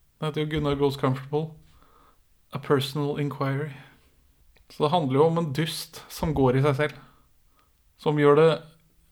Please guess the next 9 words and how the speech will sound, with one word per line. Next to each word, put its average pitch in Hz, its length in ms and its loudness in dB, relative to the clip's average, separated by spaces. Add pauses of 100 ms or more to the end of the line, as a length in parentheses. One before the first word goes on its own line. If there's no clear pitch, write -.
(160)
og, 151 440 -4
og 160 220 -4
som 170 160 -4
har 165 240 -2
ingen 160 800 -2
skrup-, 127 580 -4 (320)
skrup-, 139 400 -8 (800)
skrupler? 135 720 -6
Skrupler? 143 540 -6